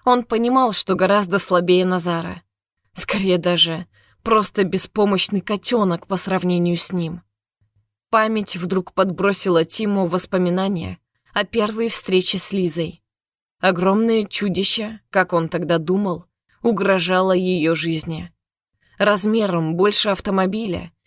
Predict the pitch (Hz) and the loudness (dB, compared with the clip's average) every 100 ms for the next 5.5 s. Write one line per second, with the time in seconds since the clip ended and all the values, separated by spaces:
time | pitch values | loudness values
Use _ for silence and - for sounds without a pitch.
0 | _ _ 240 - 202 175 202 214 202 139 | _ _ -2 2 0 2 4 4 0 -2
1 | - 190 202 - 220 190 - 220 - 220 | -2 0 0 -2 -4 -4 -2 -2 -2 -2
2 | 214 208 - 233 175 151 156 _ _ _ | 0 0 -2 -2 -4 -4 -10 _ _ _
3 | _ _ _ _ _ 226 226 240 214 254 | _ _ _ _ _ -2 0 0 0 0
4 | 262 - 254 240 240 233 269 262 196 160 | 0 -2 -2 0 0 0 0 2 2 2
5 | 165 - 202 214 | 0 0 -4 -4